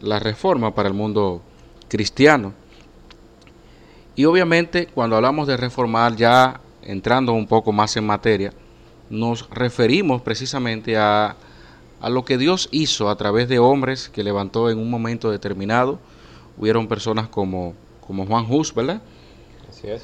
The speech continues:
Speaker 1: Eh, John Wycliffe y otros más que fueron precursores también, pero obviamente la figura más mencionada, la figura trascendental,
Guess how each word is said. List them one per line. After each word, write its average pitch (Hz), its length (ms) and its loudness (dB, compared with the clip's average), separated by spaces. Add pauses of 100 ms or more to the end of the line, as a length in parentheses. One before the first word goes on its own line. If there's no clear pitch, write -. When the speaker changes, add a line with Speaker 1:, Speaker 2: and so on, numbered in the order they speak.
(420)
Speaker 1:
Eh, 98 180 -12
John 101 240 -2
Wycliffe 117 580 0
y 95 280 -6
otros 151 280 -2
más 147 300 4
que 117 140 -6
fueron 120 240 0
precursores 120 760 -2
también, 107 540 -4 (160)
pero 120 260 0
obviamente 135 600 -2
la 110 100 -2
figura 151 640 0 (580)
más 123 720 0
mencionada, 113 920 0
la 101 100 -6
figura 110 500 -2
trascendental, 101 920 -4